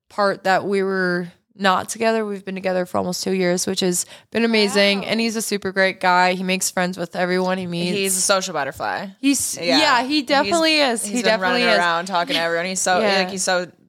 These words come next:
Speaker 3: very genuine
Speaker 1: He's
Speaker 3: and
Speaker 1: definitely
Speaker 3: nice.
Speaker 1: my life partner. He, like,
Speaker 2: Aw.
Speaker 1: yeah, he, he helps me out a lot, like, in a lot of different ways. He's definitely my backbone, so I,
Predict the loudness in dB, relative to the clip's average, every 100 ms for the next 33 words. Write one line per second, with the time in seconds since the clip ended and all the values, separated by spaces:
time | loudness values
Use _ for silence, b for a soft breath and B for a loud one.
0 | _ -6 -6 -6 -8 -10 -10 -8 -2 0
1 | 0 2 0 2 4 4 2 2 0 0
2 | -2 -4 -4 0 2 2 0 -6 -12 -14
3 | -18 -14 -2 2 2 2 2 2 2 -2
4 | -12 -20 -20 -6 0 2 2 -2 0 2
5 | 0 0 2 2 2 -2 -4 -2 0 0
6 | 2 4 2 2 0 -2 -2 -4 0 2
7 | 2 0 -4 B B B -4 -4 0 -2
8 | 0 -2 0 0 0 -2 -2 -2 -2 0
9 | 2 4 4 2